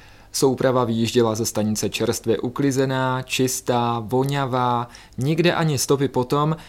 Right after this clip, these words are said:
že vlak má dnes za sebou už asi pátou otočku na trase mezi hlavním městem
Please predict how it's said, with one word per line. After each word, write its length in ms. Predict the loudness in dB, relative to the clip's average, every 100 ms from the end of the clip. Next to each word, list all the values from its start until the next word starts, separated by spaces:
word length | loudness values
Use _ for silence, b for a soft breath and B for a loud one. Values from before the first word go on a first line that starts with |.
| B -2
že 200 | 0 0
vlak 280 | 0 -2
má 160 | 0 -2
dnes 240 | -2 -4
za 180 | -2 -2
sebou 320 | -2 2 2
už 220 | 2 -4 -4
asi 240 | -2 -2
pátou 420 | 0 0 2 2
otočku 480 | 0 -2 -2 -4 -4
na 120 | -4
trase 340 | -4 -4 -2 -2
mezi 260 | 0 -2
hlavním 480 | -2 -2 -2 -2 -2
městem 540 | -2 -4 -2 0 -2